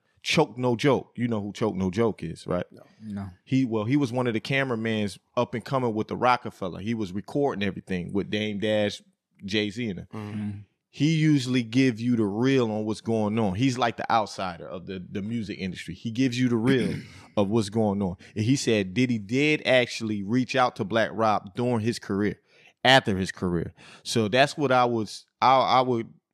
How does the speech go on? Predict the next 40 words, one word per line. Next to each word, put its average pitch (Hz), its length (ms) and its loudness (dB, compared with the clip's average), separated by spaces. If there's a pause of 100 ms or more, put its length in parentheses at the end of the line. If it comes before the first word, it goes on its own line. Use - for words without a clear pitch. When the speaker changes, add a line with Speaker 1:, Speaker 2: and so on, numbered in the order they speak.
(320)
Speaker 1:
draw 123 320 4
back 127 400 -2
from, 107 220 -12
okay, 101 460 -8
now, 110 400 -6
you 113 100 -10
know, 98 240 -10 (320)
I'm 131 320 2
in 127 120 -8
the 113 80 -8
know 120 440 -2 (240)
that 92 240 -8
Diddy 123 460 -2 (360)
did 143 320 8
try 123 180 2
to 107 100 2
reach 113 240 -4
out 117 220 2
for 95 180 -6
Black 101 280 2
Rob. 101 300 0 (180)
Speaker 3:
And 113 160 -2
what 123 180 2
Ro-, 110 100 -2
Speaker 1:
And 98 100 -2
Speaker 3:
Black 117 220 0
Rob 127 300 -2
do? 92 200 -8
He 95 120 -6
just 92 320 -10
didn't 98 340 -10 (160)
Speaker 1:
I'm 95 180 0
not 98 140 0
Speaker 3:
reach 101 160 -2
Speaker 1:
for 110 60 2
Speaker 3:
out, 104 100 2
Speaker 1:
sure. 85 180 -8 (120)
Speaker 3:
reach 98 160 -2
Speaker 1:
He, 110 140 2
I, 76 60 0